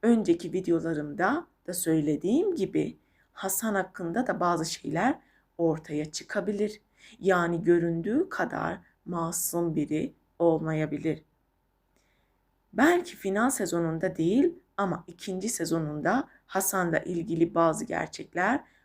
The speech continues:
ortaya çıkacak. Hatta belki de Hasan'ın da Bora'nın ölümünde parmağı olduğu anlaşılabilir. Bu da olasılıklarından biri.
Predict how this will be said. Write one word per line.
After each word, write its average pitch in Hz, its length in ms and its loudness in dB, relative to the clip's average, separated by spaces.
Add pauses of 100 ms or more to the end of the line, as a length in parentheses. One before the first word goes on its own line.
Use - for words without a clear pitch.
(340)
ortaya 175 540 0
çıkacak. - 680 -8 (560)
Hatta 220 600 4
belki 208 400 2
de - 60 -6
Hasan'ın 170 600 -4
da 151 160 -4
Bora'nın 170 540 0
ölümünde 156 560 -2
parmağı 165 580 0
olduğu 165 720 0 (300)
anlaşılabilir. 156 920 -4 (600)
Bu 190 140 0
da 180 180 4
olasılıklarından 170 1120 0
biri. 262 280 2